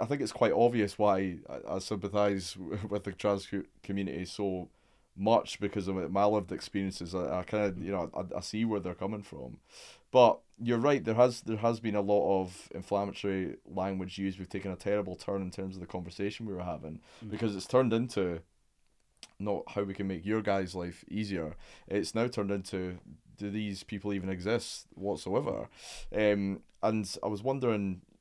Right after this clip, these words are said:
Speaker 1: you know, what you thought about the recent development of the the, the E H R C, you know, intervening and saying, "Look, we're gonna change what it means to ha-, have sex in terms of what's in the Equality Act."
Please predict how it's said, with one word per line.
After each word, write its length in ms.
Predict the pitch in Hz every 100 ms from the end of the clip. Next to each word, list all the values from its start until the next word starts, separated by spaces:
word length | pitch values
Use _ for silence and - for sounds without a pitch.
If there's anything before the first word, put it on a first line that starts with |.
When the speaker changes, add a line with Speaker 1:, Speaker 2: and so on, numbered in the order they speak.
| _ _
Speaker 1:
you 80 | 104
know, 240 | 95 95 -
what 280 | 104 107 -
you 60 |
thought 240 | - 107 87
about 180 | 95
the 60 | 92
recent 280 | 98 - 92
development 460 | 87 95 87 90
of 320 | 78 92 87 92
the 380 | 92 90 82 87 _ _ _ _ _ -
the, 220 | 92 87 80
the 340 | 98 101 101
E 200 | 76 104
H 200 | 95 -
R 140 | 98 90
C, 380 | - 104 101 87 -
you 120 | 65
know, 140 | 98
intervening 560 | 87 95 95 92 92 90
and 120 | 90
saying, 280 | - 92 90
"Look, 180 | 95 - -
we're 100 | 95
gonna 160 | 98
change 540 | - 98 95 92 85 - - _ -
what 140 | 98
it 60 | 92
means 320 | 101 101 95
to 440 | - 98 95 80 - - - - - - - -
ha-, 280 | 101 - 85 87
have 140 | 98
sex 400 | - 104 98 -
in 100 | 98
terms 300 | 92 98 95
of 240 | 95 92 90
what's 240 | 98 -
in 80 | 92
the 80 | 87
Equality 500 | - 101 104 - 95
Act." 400 | 87 80 -